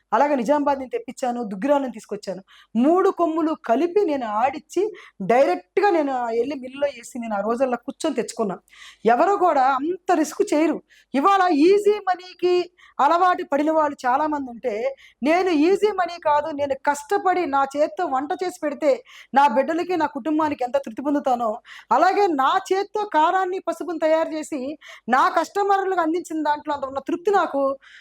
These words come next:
నాకు నిజంగా నాకు ఎంత డబ్బు వచ్చినా లేదండి. ఎందుకంటే నేను మీకు ఆ రోజుకి ఈ రోజుకి నేను చెప్పేది ఏంటంటే,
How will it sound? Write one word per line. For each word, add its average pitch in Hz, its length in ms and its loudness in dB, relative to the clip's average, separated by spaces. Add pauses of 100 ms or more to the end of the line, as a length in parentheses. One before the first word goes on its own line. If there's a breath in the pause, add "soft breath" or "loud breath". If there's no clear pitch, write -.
(100 loud breath)
నాకు 311 180 2
నిజంగా 359 380 2
నాకు 294 240 -2
ఎంత 277 280 -2
డబ్బు 269 240 0
వచ్చినా 311 240 -2
లేదండి. 220 460 -4 (320 loud breath)
ఎందుకంటే 359 400 2
నేను 311 300 2 (140)
మీకు 349 320 2
ఆ 285 240 2
రోజుకి 359 540 -2
ఈ 320 40 -2
రోజుకి 349 400 -4
నేను 277 280 -2
చెప్పేది 285 320 -2
ఏంటంటే, 208 580 -2